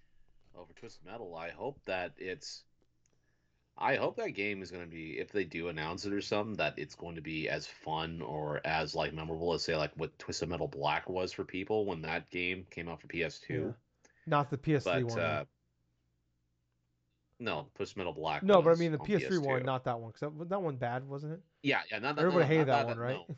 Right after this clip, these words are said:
Speaker 1: not that one at all. I
Speaker 2: Yeah.
Speaker 1: mean,
Speaker 2: Then they laid off, like,
Speaker 1: that,
Speaker 2: the entire
Speaker 1: that was
Speaker 2: studio,
Speaker 1: very
Speaker 2: like,
Speaker 1: divisive.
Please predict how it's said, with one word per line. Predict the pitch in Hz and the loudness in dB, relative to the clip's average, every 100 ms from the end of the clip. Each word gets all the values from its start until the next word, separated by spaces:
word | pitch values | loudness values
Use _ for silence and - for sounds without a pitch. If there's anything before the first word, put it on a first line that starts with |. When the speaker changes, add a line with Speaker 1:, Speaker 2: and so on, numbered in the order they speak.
| - | -8
Speaker 1:
not | 123 131 _ | -8 -8 _
that | 107 107 104 | -6 -6 -6
one | 95 90 85 | -14 -12 -12
at | 78 | -10
all. | 76 73 69 | -10 -10 -8
I | 78 | -10
Speaker 2:
Yeah. | |
Speaker 1:
mean, | 85 85 78 - | -8 -8 -10 0
Speaker 2:
Then | 175 | 4
they | 190 | 6
laid | 170 170 | 8 10
off, | 165 147 | 8 8
like, | 160 | 4
Speaker 1:
that, | 147 | 6
Speaker 2:
the | 147 | 4
entire | 135 143 | 6 6
Speaker 1:
that | |
was | 143 | 6
Speaker 2:
studio, | - 143 143 | 4 4 6
Speaker 1:
very | 139 | 6
Speaker 2:
like, | 135 113 | 4 2
Speaker 1:
divisive. | 90 82 - 87 | -4 -6 -8 -18